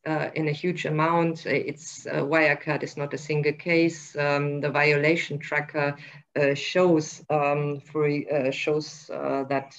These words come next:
there is a lot of, uh, things that go wrong.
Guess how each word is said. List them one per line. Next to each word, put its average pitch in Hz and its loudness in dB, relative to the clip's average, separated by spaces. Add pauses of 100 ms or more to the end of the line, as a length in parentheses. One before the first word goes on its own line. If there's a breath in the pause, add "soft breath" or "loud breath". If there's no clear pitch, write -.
there 143 0
is 139 0
a 147 0
lot 156 2
of, 135 -4 (140)
uh, 135 -2 (400)
things 156 -2
that - -2 (100)
go 143 0
wrong. 143 2